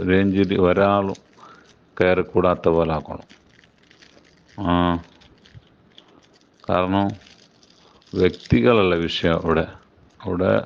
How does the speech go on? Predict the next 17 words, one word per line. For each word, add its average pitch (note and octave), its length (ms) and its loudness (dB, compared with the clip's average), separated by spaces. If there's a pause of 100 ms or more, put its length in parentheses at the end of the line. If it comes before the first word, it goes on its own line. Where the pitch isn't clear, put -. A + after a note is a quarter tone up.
(320)
നമ്മുടെ G2 320 0
വിദ്യാർത്ഥികളുടെ F#2 840 0 (220)
പ്രശ്നമാണ്. D#2+ 520 -2 (1300)
വിദ്യാർത്ഥികൾക്ക് A2 840 2 (520)
നാഫിയ G#2+ 360 2 (160)
ഇൽമ് G2 240 -4 (460)
ലഭിക്കാൻ F2+ 380 -2 (100)
വളരെ F2+ 280 2
കഷ്ടമാണ്. D#2+ 480 -4 (1160)
മാ-, F2 280 0 (140)
മാനേജ്മെന്റ് F2+ 720 0
ഇത്രയല്ലോ F2+ 400 2 (600)
കഷ്ടപ്പെട്ടിട്ട് E2+ 720 -2
വീട്ടുകാർ E2+ 460 0
ഇതെല്ലാം E2+ 380 -4 (400)
പണം E2 280 -2
ഉണ്ടാക്കി E2 340 -2